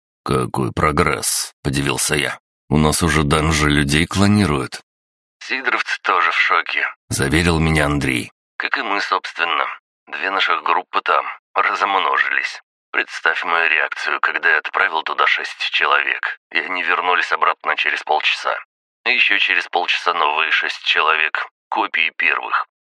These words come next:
Я так охренел, что они в сказке сказать не первым написать.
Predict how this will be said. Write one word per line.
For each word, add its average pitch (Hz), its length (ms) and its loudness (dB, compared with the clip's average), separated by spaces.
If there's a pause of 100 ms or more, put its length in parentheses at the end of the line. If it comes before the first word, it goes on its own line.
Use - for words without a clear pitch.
(140)
Я 80 140 -4
так 92 180 -2
охренел, 92 480 -2
что - 200 -2
они 90 160 0
в - 40 -4
сказке - 380 -2
сказать 78 540 -2
не 76 140 -6
первым 78 400 0
написать. - 800 -4